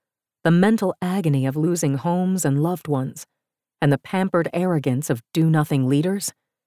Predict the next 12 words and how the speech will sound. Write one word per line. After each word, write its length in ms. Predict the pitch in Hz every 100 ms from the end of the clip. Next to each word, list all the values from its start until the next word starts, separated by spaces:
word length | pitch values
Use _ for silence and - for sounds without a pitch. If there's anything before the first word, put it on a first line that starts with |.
| _ _ _
and 80 | 156
you'll 100 | 165
have 160 | 170 170
an 60 |
idea 560 | 151 139 156 139 123 123 -
of 140 | 143
what 180 | 143 139
the 80 | 139
Lebanese 420 | 139 135 131 127
are 80 | 131
dealing 360 | 117 131 127 123
with. 320 | 123 -